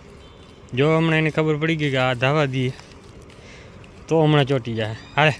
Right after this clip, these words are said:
સાવજ આવ. સાવજ આવજો બાકી. હાલો, હાલો. હાલે, ખીલે જાઓ, હાલો.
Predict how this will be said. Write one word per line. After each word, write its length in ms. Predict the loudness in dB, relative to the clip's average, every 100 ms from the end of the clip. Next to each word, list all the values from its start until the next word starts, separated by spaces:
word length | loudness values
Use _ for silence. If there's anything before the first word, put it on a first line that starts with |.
| -8 -8
સાવજ 280 | -4 -2 0
આવ. 160 | 0 -4 -18 -20 -20 -20 -20 -20 -20 -20 -20 -20 -20 -20 -20 -16 -8
સાવજ 380 | -2 0 0 -2 -14 -20 -20 -20 -20 -12
આવજો 380 | -8 -6 -6 -6
બાકી. 300 | -8 -10 -14 -18 -20 -20 -20 -20 -20 -20 -20 -20 -20 -20 -20 -20 -20 -20 -8
હાલો, 160 | -6
હાલો. 180 | -4 -6 -12 -20 -20 -20 -20 -20 -20 -20 -20 -20 -20 -10
હાલે, 220 | -2 0 0
ખીલે 240 | -2 0
જાઓ, 140 | 2
હાલો. 140 | 2